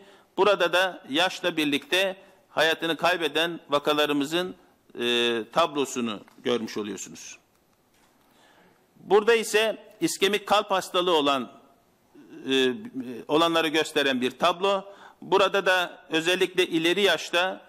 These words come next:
e, yine benzer şekilde, e, ölüm, e, oranının,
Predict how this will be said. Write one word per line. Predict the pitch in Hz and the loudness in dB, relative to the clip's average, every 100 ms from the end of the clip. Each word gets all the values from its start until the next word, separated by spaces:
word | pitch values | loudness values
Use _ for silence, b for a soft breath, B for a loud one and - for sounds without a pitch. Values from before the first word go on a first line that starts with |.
| B B - | B B -10
e, | 123 131 131 127 127 | 0 2 2 0 0
yine | 185 175 175 156 | 0 2 0 2
benzer | 156 156 175 | 0 0 -2
şekilde, | 170 151 143 131 156 190 180 - b b _ | -2 -4 -2 0 0 0 -2 -12 b b _
e, | - 117 131 120 - | -12 -8 -8 -8 0
ölüm, | 160 185 165 | 2 2 0
e, | 139 - 127 120 113 - - - - | -4 -12 -10 -8 -10 -12 -16 -12 0
oranının, | 151 156 147 151 196 - | 2 2 2 0 -2 -4